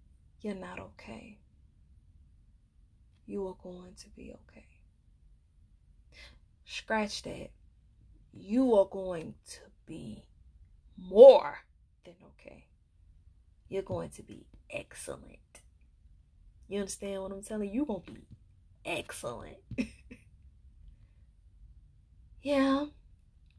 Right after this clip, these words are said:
I know it hurts your feelings that you're single right now. I know every time you look up, you see somebody in a relationship,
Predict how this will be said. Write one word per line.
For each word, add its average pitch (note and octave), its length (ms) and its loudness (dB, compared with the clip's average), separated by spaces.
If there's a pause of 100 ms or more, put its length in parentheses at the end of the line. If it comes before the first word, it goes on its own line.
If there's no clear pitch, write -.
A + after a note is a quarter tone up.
(460)
I A3 60 -6
know A#3+ 240 0
it G#3 140 2
hurts F3+ 260 -4
your F3 60 -12
feelings C#3 380 -10
that - 260 -12
you're G2+ 80 -16
single A2+ 360 -10
right - 240 -14
now. - 300 -20 (920)
I G#3+ 100 -6
know A3 140 0
every G#3+ 260 0
time G#3 320 -4
you G3+ 160 -6
look F#3+ 300 -4
up, F3 180 -8
you F#3 140 -14
see F#3 220 -10
somebody F3+ 580 -10
in F3+ 80 -12
a F3+ 80 -10
relationship, - 920 -8